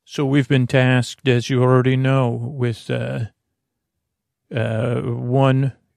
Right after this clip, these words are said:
checking the last known location. First, our m-, first mission is to track, uh, go to the last known, that's where we're camped, uh, which, uh, maybe we'll fill in later.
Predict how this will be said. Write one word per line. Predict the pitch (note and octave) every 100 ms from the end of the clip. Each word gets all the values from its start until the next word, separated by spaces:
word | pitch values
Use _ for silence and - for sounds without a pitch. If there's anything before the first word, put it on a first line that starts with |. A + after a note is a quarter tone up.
| - B2+
checking | - C#3+ B2+ - B2+ A#2+
the | A#2+
last | A#2 B2 A#2+ -
known | B2+ A#2 A#2
location. | A2+ - B2+ A2+ -
First, | - D3 B2+ -
our | C3
m-, | B2+ C#3
first | C3 C#3 B2 -
mission | C3 - A#2+
is | A2
to | C3
track, | A2+ - B2+ C3 A#2+ -
uh, | A#2
go | - C3
to | A#2+
the | A2+
last | A#2+ A#2 A2+ -
known, | B2 A#2+ C3
that's | B2+ -
where | C3+ B2
we're | A2+ A2
camped, | - C3 B2 A#2 - -
uh, | A2 A#2 A#2 A#2+
which, | B2 A2+ - -
uh, | B2+ A2+
maybe | A#2 A#2 B2
we'll | A2+ C3+
fill | - C3
in | A#2+ A#2
later. | A#2+ A#2 A#2 A#2 A#2